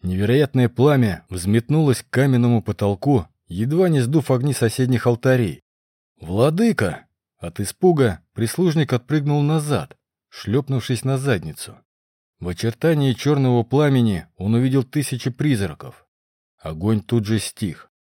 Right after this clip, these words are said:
Теперь в чаше горело мерное пламя, как и у всех алтарей.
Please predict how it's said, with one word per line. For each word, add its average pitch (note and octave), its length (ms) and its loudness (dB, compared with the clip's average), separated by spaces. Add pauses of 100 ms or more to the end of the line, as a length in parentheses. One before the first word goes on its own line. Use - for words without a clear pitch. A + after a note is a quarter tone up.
(140)
Теперь A2 320 -2
в - 80 -8
чаше C3+ 520 -2 (120)
горело A#2+ 480 0
мерное C3 460 2
пламя, G#2+ 640 -2 (100)
как C3+ 240 -4
и C3+ 40 2
у C3 100 2
всех B2 280 -4
алтарей. A#2 640 -2